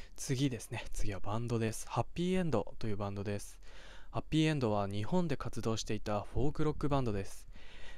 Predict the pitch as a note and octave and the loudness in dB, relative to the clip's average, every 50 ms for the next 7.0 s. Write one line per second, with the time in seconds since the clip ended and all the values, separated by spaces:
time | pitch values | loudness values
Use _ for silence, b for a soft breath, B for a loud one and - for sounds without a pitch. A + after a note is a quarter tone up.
0 | B - A2+ G#2+ G#2+ G#2 - - C3 C#3 D3+ C3 A#2+ A2 G#2 G2+ G2+ G2 G2+ - | B -2 0 0 0 0 0 2 4 4 6 6 6 4 4 2 2 0 -2 -2
1 | A2 G#2+ G2+ A2 D#3+ E3+ E3 E3 D#3+ E3 D#3+ E3+ E3 - - C#3 B2 A2+ G#2 - | -2 0 2 2 2 4 4 4 4 4 4 4 2 2 0 0 2 2 0 0
2 | - A2 A2 - - A#2 - C#3 C3+ A#2+ A2 G2 G#2+ A2+ - - A2 G#2 G#2+ G2+ | 0 0 2 2 2 4 4 4 4 4 2 0 0 -2 -2 -2 -2 -2 -2 -2
3 | G2+ G2+ G2 G#2+ G2+ G#2 - - - - B B B B B B B B B B | -4 -2 -2 -2 -4 -4 -4 -8 -10 -10 B B B B B B B B B B
4 | B B - G2+ G2 G2 - - A2 - - - C#3+ D3+ D#3 D#3 D3+ C#3 B2+ A#2 | B B -6 -6 -4 -4 -4 -4 -4 -2 -2 0 2 4 4 2 4 2 2 4
5 | A2+ G#2+ G#2+ A2 A2+ A#2 A2 G#2 - - G2+ G2 - C3 C3+ C3 B2 G#2+ A#2 G#2 | 4 4 4 4 4 4 2 2 0 2 4 4 4 4 4 2 2 2 2 2
6 | G2+ G#2 F#2+ G2 F#2+ A2 A#2 A2+ B2+ C#3 C3+ A#2+ G#2 G2 F#2+ G2 G2+ G2 - | 0 0 0 2 2 2 2 4 4 4 4 4 2 2 2 2 2 2 2